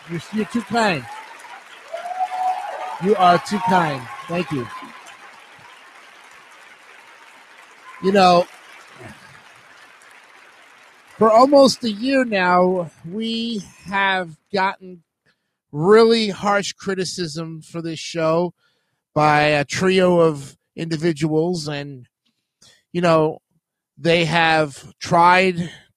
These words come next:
to use their fake accounts, their fake channels to, um, wipe out this channel. They've reported it for so many things, and yet,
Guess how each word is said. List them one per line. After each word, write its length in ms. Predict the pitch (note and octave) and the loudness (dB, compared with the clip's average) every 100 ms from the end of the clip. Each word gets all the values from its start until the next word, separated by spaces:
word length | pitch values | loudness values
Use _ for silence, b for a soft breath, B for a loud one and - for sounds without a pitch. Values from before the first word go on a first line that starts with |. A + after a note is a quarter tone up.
| - | -18
to 100 | E3+ | -10
use 300 | D#3+ F3 C#3+ | -6 -6 -4
their 180 | E3 | -4
fake 340 | D3+ - F3 E3 | -4 -4 -4 -4
accounts, 480 | D3+ D#3 E3+ F3 - | -12 -6 -4 -6 -6
their 160 | D#3+ | -8
fake 300 | C#3+ E3+ E3 | -6 -4 -4
channels 560 | - E3+ D#3+ E3 E3 - | -4 -4 -4 -2 -4 -6
to, 380 | - E3 D3 C3+ _ _ _ _ _ _ - | -8 -4 -4 -6 _ _ _ _ _ _ -10
um, 520 | C#3+ C#3 C3 B2+ C3 _ _ | -4 -4 -4 -8 -18 _ _
wipe 400 | C3 D#3 E3 E3 | 0 2 2 2
out 240 | D#3+ D#3 | 2 2
this 220 | E3 D3+ | -4 -6
channel. 640 | - E3+ D#3 D#3+ E3 E3+ D3+ | -6 -4 -2 0 0 -2 -4
They've 260 | C#3 B2+ _ - | -6 -8 _ -4
reported 500 | C3+ B2+ D#3 D#3 D#3 | -2 2 4 4 2
it 140 | D#3 | -2
for 160 | - D3 | -6 -8
so 380 | - G3+ G3 | -2 4 4
many 300 | F#3 E3+ D#3 | 4 0 -4
things, 580 | C3+ D#3+ D#3 E3+ D#3+ - _ b b b b | -6 -4 -2 -4 -10 -14 _ b b b b
and 280 | D3+ D#3+ D#3 | -4 -4 -2
yet, 280 | D#3+ E3+ | 0 0